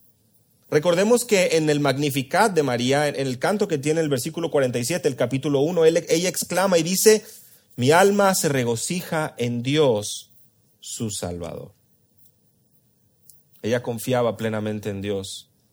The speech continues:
Y ella había mantenido y buscado y procurado presentar y hacer las cosas de manera correcta, obedeciendo. Desafortunadamente, hoy se ha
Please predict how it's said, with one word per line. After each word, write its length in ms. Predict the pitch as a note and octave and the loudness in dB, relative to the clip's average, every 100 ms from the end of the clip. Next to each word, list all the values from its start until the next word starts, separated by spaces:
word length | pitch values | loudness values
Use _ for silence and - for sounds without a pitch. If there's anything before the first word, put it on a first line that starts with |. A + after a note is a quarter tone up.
| _ _ _ - | _ _ _ -4
Y 100 | C3 | 0
ella 120 | E3 | 2
había 200 | D#3 D#3+ | 2 2
mantenido 760 | D#3 D3 C#3 B2+ D3 D#3 D3+ - _ _ _ | 0 -2 -2 -2 0 0 0 -4 _ _ _
y 100 | B2 | -4
buscado 540 | B2 B2 - D3 D3+ | -2 -4 0 4 4
y 60 | E3+ | 2
procurado 920 | D3+ - C3 A#2+ C3 D3+ D3+ D3+ D#3 _ _ _ _ - | 0 -2 0 2 4 4 2 0 -8 _ _ _ _ -6
presentar 720 | B2+ B2 B2+ A#2 C#3 D#3 E3 | -4 -2 -2 2 4 4 4
y 120 | D3 | 2
hacer 420 | B2 - D3+ D3+ | 0 2 4 2
las 220 | D3+ B2+ - | 2 -4 -6
cosas 400 | D3+ D3+ E3 C#3+ | -8 -8 -6 -4
de 80 | |
manera 360 | C3+ B2 C#3 D3 | -4 -2 -2 -2
correcta, 580 | D3 C#3 D#3+ - C3 - | -2 -2 -4 -4 -8 -4
obedeciendo. 880 | D3 D#3 D#3+ E3 - D#3+ F3 C3 - _ _ _ _ _ _ _ _ _ _ _ _ _ _ _ _ _ _ _ _ _ _ _ _ _ _ _ _ _ _ - | -4 -2 -2 -4 -4 -4 -4 -6 -8 _ _ _ _ _ _ _ _ _ _ _ _ _ _ _ _ _ _ _ _ _ _ _ _ _ _ _ _ _ _ -10
Desafortunadamente, 920 | A2+ B2+ B2 C3 C3+ D#3 D3+ D#3 D3+ | -4 -2 -2 -2 2 2 2 0 2
hoy 180 | C#3 D3 | 2 2
se 180 | - C#3 | 2 2
ha 480 | C#3+ C#3+ A2 - | 4 2 0 -4